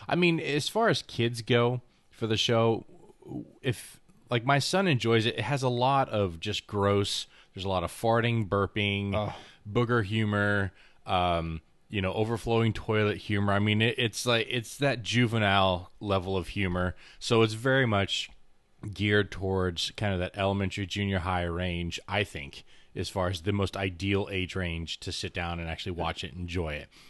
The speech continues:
Speaker 1: Now, there's enough in it that I felt for me, I can sit down and watch an episode, but one episode.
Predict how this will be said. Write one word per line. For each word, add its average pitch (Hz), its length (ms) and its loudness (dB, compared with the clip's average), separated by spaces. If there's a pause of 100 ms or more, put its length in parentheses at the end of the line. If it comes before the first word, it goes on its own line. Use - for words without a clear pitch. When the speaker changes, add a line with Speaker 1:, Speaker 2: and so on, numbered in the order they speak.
(120)
Speaker 1:
Now, 180 120 0
there's 208 240 2
enough 117 300 2
in 98 120 0
it 92 240 -4
that 92 280 -8
I 101 80 -10
felt 92 320 -6
for - 140 -8
me, 95 380 0 (260)
I 135 100 0
can 127 140 0
sit 104 160 -4
down 98 160 -2
and 95 80 0
watch 95 220 2
an 90 60 -4
episode, 113 520 -2 (380)
but 107 220 -2
one 104 240 6
episode. 80 440 -4